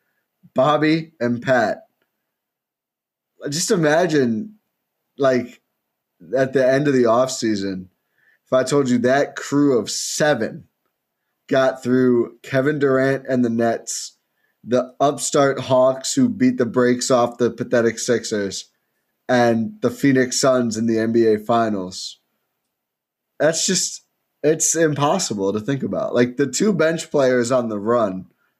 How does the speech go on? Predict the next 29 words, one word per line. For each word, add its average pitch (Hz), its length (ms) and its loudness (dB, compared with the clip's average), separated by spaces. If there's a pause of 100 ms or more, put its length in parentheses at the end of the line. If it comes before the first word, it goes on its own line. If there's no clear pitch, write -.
(360)
were 123 160 0
Bobby 131 460 0
Portis 156 640 -2 (240)
and 110 180 -10
Pat - 560 -2 (100)
Connaughton, 104 500 2 (760)
and 147 180 0
they're 147 240 0
N 147 220 0
B 139 120 2
A 123 160 2
champions. 123 760 -2 (340)
And, 139 560 0 (440)
I 160 100 2
mean, 143 160 2
it's, 127 260 -6
it's 131 200 0
funny, 135 400 -2
those 120 300 0
names 123 640 0
a 120 80 -2
year 131 320 2
ago, 139 420 0
again, 107 420 -2
people 107 300 -6
would, 101 300 -8
would, 101 200 -6 (280)
did 127 360 4
laugh, 117 520 0